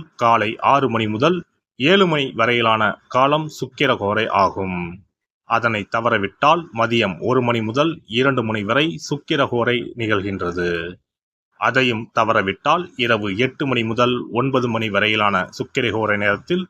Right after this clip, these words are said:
வழிபாடுகள் செய்து பயன்பெறலாம். இவற்றில் காலை ஆறு மணி முதல் ஏழு மணி வரையிலான முதல் சுக்கிர கோரையில் சுக்கிர வழிபாடு செய்வது சிறப்பான பலன்களை கொடுக்கும். காலை முதல் மாலை வரை உபவாசம் இருந்து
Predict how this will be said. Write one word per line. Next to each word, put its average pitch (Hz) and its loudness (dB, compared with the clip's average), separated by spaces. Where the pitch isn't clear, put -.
வழிபாடுகள் 127 0
செய்து 113 -2
பயன்பெறலாம். 90 0
இவற்றில் 135 2
காலை 127 2
ஆறு 151 4
மணி 123 2
முதல் 139 2
ஏழு 120 0
மணி 107 0
வரையிலான 104 2
முதல் 139 0
சுக்கிர 120 -2
கோரையில் 107 -2
சுக்கிர 180 2
வழிபாடு 127 2
செய்வது 131 0
சிறப்பான 139 0
பலன்களை 110 0
கொடுக்கும். 95 -4
காலை 131 2
முதல் 139 0
மாலை 117 2
வரை 113 2
உபவாசம் 131 2
இருந்து 104 0